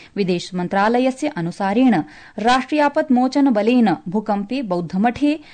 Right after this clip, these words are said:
ग्रस्तानां प्रायः सप्तत्यधिक एकशत भिक्षुकाणां रक्षणार्थं ब्रह्मा इति अभियानं प्रारब्धम्। तत्रैव म्यांमार देशेन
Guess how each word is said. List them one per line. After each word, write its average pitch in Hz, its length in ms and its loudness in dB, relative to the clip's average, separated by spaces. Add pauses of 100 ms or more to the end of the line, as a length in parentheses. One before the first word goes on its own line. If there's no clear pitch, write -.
(180)
ग्रस्तानां 285 680 2
प्रायः 233 500 -2
सप्तत्यधिक 214 800 -4 (260)
एकशत 202 540 -6
भिक्षुकाणां 285 800 0 (380)
रक्षणार्थं 269 840 0
ब्रह्मा 233 520 0
इति 190 240 -8
अभियानं 233 580 -2
प्रारब्धम्। 170 800 -6 (460)
तत्रैव 233 440 0 (420)
म्यांमार 285 460 2
देशेन 254 580 0